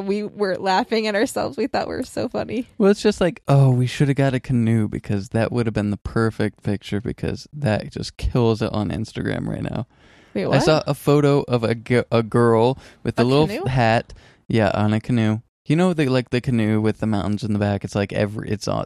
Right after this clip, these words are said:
Speaker 2: every single fancy ins-, Instagrammer's account.
Speaker 1: Wait, we, we were in a kayak.
Speaker 2: Uh, that's what I'm saying. We should have got a canoe.
Speaker 1: Oh, okay. Sorry. I d-, I'm not following, but okay.
Speaker 2: Well, I just saw one of, like, a guy playing guitar,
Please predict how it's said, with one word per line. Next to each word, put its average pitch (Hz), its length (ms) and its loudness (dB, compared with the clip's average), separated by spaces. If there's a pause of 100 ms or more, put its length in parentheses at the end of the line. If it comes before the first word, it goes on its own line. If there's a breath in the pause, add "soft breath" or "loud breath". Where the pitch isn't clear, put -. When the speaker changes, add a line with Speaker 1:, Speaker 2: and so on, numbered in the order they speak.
Speaker 2:
every 107 720 -2
single 107 720 0
fancy 104 720 -4
ins-, 107 340 -4
Instagrammer's 104 1120 -4 (200)
account. - 520 -4
Speaker 1:
Wait, 247 160 -8
we, 240 160 -2
we 247 220 -4
were 277 80 -2
in 277 100 -4
a 214 80 -8
kayak. - 640 -6
Speaker 2:
Uh, 131 140 4
that's 139 260 2
what 147 80 0
I'm 127 140 2
saying. 117 340 -2
We 107 100 0
should 143 220 0
have 120 140 0
got 110 240 2
a 104 40 -2
canoe. 113 680 0
Speaker 1:
Oh, 220 480 2
okay. 190 260 -12
Sorry. 175 400 -16 (260)
I 196 120 -8
d-, 185 100 -10 (220)
I'm 190 60 -8
not 185 160 -8
following, 170 320 -6
but - 260 -10
okay. 202 240 -6 (320)
Speaker 2:
Well, 117 280 4
I 117 140 0
just 113 220 -2
saw 110 180 2
one 110 220 0
of, 101 180 -4
like, 98 240 -2
a 113 80 -6
guy 113 380 2 (280)
playing 131 580 2
guitar, 127 760 6